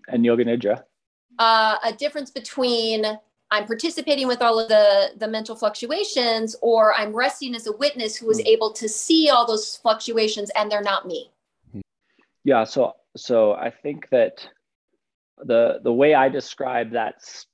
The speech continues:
Speaker 1: the space, i-, a
Speaker 2: Mm-hmm.
Speaker 1: space between thought and reaction, right, essentially, right? That is being in a meditative space. Um, and I define that very differently than meditation. Meditation is a completely different practice. So, so yoga nidra as a meditative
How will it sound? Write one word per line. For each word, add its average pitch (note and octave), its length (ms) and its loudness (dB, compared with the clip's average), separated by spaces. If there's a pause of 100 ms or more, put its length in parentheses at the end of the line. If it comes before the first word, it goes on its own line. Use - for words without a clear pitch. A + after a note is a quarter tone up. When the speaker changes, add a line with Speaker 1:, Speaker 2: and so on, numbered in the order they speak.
Speaker 1:
the - 100 -2
space, - 840 -6 (180)
i-, - 60 -8
a - 240 -2
Speaker 2:
Mm-hmm. A#2 280 -2
Speaker 1:
space C#3 520 -4
between A2 720 -2 (760)
thought B2 240 2
and G#2 80 -6
reaction, G2+ 520 -6
right, F#2 160 -10
essentially, G2 480 -8
right? G2 200 -4
That A2+ 160 2
is G#2 140 -4
being G#2 180 0
in G2 100 0
a F#2+ 40 -4
meditative G2 800 -2
space. - 580 -4 (640)
Um, F#2 440 0 (140)
and B2 120 2
I C3 120 2
define C3 400 -2
that G2+ 200 -6
very B2 180 -4
differently G2 460 -8
than F2+ 200 -2
meditation. E2 580 -6
Meditation E2+ 500 -4
is D2 140 -6
a D2 40 -8
completely E2 480 -4
different F2 300 -6
practice. - 480 0
So, A#2 380 2
so A2+ 260 4
yoga C3 300 4
nidra A2+ 320 2
as G2+ 100 -2
a A#2 60 -8
meditative A#2 960 -2